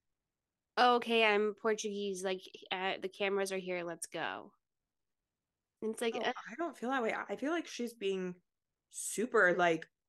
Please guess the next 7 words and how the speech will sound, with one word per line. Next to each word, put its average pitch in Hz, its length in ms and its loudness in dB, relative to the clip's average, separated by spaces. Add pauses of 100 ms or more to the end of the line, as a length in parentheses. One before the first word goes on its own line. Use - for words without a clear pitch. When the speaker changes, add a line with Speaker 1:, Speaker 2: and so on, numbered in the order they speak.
(200)
Speaker 2:
O 190 160 4
G 214 200 0
Housewives 185 560 -2
energy, 208 500 -2
where 185 160 0
she's, 226 420 -4
like, 190 400 2